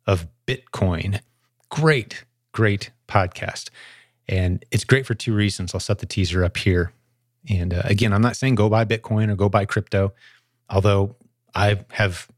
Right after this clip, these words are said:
very eagerly and excitedly got it, bought into it. I love the concept. I'm fully supportive of it. For this reason, it allows consenting adults to do trade. It's nobody else's business <laughs> if I'm buying and selling something. You know,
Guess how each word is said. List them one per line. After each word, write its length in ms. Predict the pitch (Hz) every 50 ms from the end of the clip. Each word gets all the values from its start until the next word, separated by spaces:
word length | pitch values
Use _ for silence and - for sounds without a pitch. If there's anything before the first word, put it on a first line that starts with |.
| _ -
very 400 | 107 107 110 123 117 101 90 -
eagerly 360 | - 107 104 98 110 95 95 92
and 80 | 90
excitedly 500 | 90 - - - 92 92 92 87 90 90
got 180 | 90 90 87 87
it, 120 | 87 95
bought 200 | 92 95 90 90
into 240 | 90 90 - - 101
it. 80 | 95 92
I 60 | 87
love 560 | 87 92 92 95 95 107 120 123 120 101 92
the 80 | 92 -
concept. 520 | - - 92 87 82 - - 95 98 -
I'm 120 | 101 95
fully 580 | 92 - - - - - 165 170 170 165 151 127
supportive 560 | - - - 113 - - 113 98 90 87 82
of 160 | 85 85 82
it. 140 | 104 110 - - - - - - - _ _ _ _ _ - -
For 200 | - - - 127
this 220 | 120 143 135 -
reason, 400 | - 123 110 95 - 95 110 117 _ _ _ _ _ _ _ -
it 100 | - 104
allows 340 | 104 95 90 92 104 107 -
consenting 480 | - - 92 - - 98 90 - 113
adults 360 | 104 90 - 90 92 104 - -
to 100 | - 101
do 160 | 87 98 104
trade. 400 | - - - 107 127 117 90 -
It's 180 | - - -
nobody 300 | - 92 92 90 92 95
else's 320 | 95 98 98 - - 82 -
business 540 | - 95 107 - - - - - - - - _
<laughs> 60 | - - - - - -
if 220 | - 120 - - -
I'm 140 | 110 113
buying 320 | 107 - 104 101 113 110 98
and 80 | 95
selling 360 | 95 - - 104 110 110 98 -
something. 280 | - 98 92 - 92 - - - - -
You 100 | - 127
know, 140 | 120 113